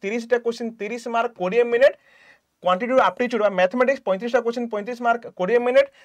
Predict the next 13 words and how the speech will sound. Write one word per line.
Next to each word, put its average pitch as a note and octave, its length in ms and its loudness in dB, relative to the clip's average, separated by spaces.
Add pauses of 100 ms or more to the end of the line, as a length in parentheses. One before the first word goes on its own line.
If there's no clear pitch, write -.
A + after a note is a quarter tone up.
(100)
ସେମିତି A#3+ 200 2
ରିଜନିଂ A#3 420 -2
ଆବିଲିଟି A#3 320 0
ମଧ୍ୟ G#3+ 220 -6
ପଇଁତିରିଶଟା A3 420 -6
କୋଶ୍ଚିନ୍, G3+ 260 -8
ପଇଁତିରିଶ F#3 320 -10
ମାର୍କ, C#4+ 200 -2
କୋଡ଼ିଏ F#3 180 -4
ମିନିଟ୍। A#3 200 -8
ଟୋଟାଲ A3 320 -4
ଶହେଟା F3+ 280 -2
କୋଶ୍ଚିନ୍, G#3+ 380 -4